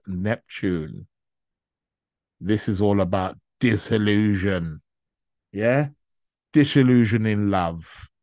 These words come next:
Not knowing what you want. Thought your love was something and it turns out to be something else. Smoke and mirrors. What you thought was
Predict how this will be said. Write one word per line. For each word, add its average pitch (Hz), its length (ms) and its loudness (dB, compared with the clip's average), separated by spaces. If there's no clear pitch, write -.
Not 120 220 -6
knowing 113 320 0
what 107 240 -2
you 107 160 -2
want. 98 600 -4
Thought 139 460 4
your 117 240 2
love 107 420 0
was 110 220 -6
something 107 640 -6
and 104 140 -4
it - 140 -8
turns 107 360 -4
out 104 200 -6
to 110 100 -12
be 98 120 -6
something 101 640 -8
else. - 560 -8
Smoke - 460 2
and 120 140 4
mirrors. 98 600 0
What 123 260 0
you 123 140 0
thought 139 400 4
was 107 420 -4